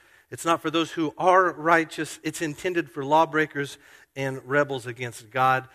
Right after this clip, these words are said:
Uh, let me skip ahead to let you know we all meet that qualification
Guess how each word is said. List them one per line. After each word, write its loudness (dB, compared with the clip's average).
Uh, -4
let -10
me -6
skip -6
ahead 0
to -10
let -4
you -8
know -2
we -2
all 0
meet -8
that 0
qualification -6